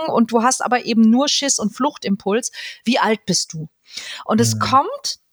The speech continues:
Speaker 1: immer wieder, es kommen immer wieder dieselben Zahlen. Also es ist entweder sind die Leute sehr, sehr klein und sind dann eben völlig
Speaker 2: Mhm.
Speaker 1: handlungsunfähig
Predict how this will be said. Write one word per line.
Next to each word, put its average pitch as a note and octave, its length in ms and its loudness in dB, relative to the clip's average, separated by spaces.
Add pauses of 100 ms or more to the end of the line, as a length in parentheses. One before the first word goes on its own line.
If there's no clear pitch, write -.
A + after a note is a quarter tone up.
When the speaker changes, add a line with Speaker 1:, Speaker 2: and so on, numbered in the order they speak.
(180)
Speaker 1:
immer F4+ 360 4
wieder, C#4+ 220 2
es G#3+ 120 0
kommen A#3+ 240 0
immer F4 380 2
wieder D4 180 0
dieselben A#3+ 460 0
Zahlen. F3 520 0
Also G#3 200 0
es - 120 2
ist B3+ 140 -2
entweder D4 960 0
sind A#3+ 280 2
die A#3 60 -4
Leute G#3+ 380 0
sehr, G3 420 0
sehr C4+ 200 0
klein C#4 540 -2
und A#3 120 0
sind A3+ 180 -2
dann G#3 140 -2
eben F#3 200 -4
völlig A3+ 360 -2
Speaker 2:
Mhm. B3 80 0
Speaker 1:
handlungsunfähig C#4 1040 -6